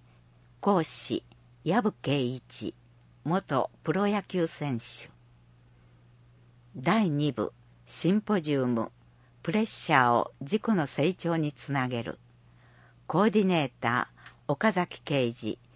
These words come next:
四天王寺大学教授。シンポジスト、藪恵一、元プロ野球選手、針野義美、羽曳野市立川原城中学校教頭。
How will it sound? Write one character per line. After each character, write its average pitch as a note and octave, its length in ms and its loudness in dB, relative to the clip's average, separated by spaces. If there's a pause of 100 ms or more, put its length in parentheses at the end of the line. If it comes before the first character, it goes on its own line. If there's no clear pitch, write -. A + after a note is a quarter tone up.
(140)
四 - 180 -14
天 G#3+ 240 0
王 G3 220 2
寺 D#3+ 120 -2
大 D#3 240 4
学 B2+ 340 -8
教 A#2+ 260 -2
授。 F#2+ 340 -8 (640)
シ - 200 0
ン G#3 100 2
ポ G3 180 0
ジ D#3 120 0
ス - 220 -10
ト、 - 220 -2 (400)
藪 F#3 340 -2
恵 C3+ 220 0
一、 B2+ 520 -6 (460)
元 D#3 460 0 (120)
プ D#3 100 -6
ロ G3+ 120 0
野 G3 160 2
球 F3+ 220 -2
選 C#3+ 340 -2
手、 - 340 -8 (560)
針 G3+ 280 2
野 C#3+ 140 2
義 A#2+ 400 -2
美、 A2+ 200 -2 (640)
羽 G#3 260 0
曳 G3+ 200 -2
野 F3+ 120 2
市 - 180 -6
立 D3+ 460 -2 (120)
川 F#3 240 2
原 F#3 360 -2
城 E3 220 0
中 D3+ 260 -4
学 C#3 180 0 (140)
校 A#2 380 -4
教 C3+ 320 -4 (100)
頭。 A2+ 360 -4